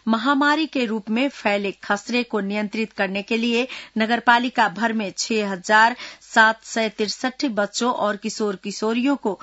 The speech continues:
टीका लगाने का लक्ष्य रखा गया था और पहले ही दिन में चार हजार छह सौ सत्रह बच्चों को टीका लगाया गया है। सरकार ने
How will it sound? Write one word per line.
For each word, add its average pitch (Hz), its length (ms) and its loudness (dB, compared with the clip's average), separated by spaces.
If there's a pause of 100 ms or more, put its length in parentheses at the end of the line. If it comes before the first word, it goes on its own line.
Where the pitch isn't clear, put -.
(260)
टीका 247 340 4
लगाने 196 440 0
का 190 180 0
लक्ष्य 214 500 -2
रखा 196 320 0
गया 202 260 0
था 247 200 4
और 208 220 0 (120)
पहले 262 300 2
ही 262 180 0
दिन 185 220 -4
में 240 220 0 (320)
चार 262 280 4
हजार 220 500 4 (280)
छह 269 260 0
सौ - 220 -2
सत्रह 311 520 2
बच्चों 196 400 -4
को 294 260 0 (520)
टीका 208 400 0 (120)
लगाया - 440 -2
गया 135 260 -2
है। 190 260 -2 (1120)
सरकार 294 500 4
ने 330 180 0